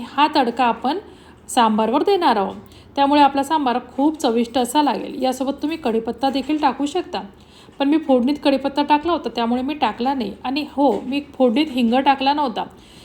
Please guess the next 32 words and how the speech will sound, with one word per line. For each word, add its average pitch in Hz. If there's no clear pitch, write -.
हिंगाची 262
फोडणी 320
आपण 240
वरतून 269
दिली 254
आहे. 202
तुम्ही 302
बघू 330
शकता 311
आपल्या 269
म-, -
इडल्या 269
किती 269
मऊ 269
लुसलुशीत 247
अशा 277
छान 240
झाल्या 277
आहेत. 196
ह्या 302
अगदी 320
नरम 262
अश-, -
कापसासारख्या 320
इडल्या 269
झाल्या 285
होत्या. 240
तुम्ही -
बघू 311
शकता 349
पात्राला 269
सुद्धा 320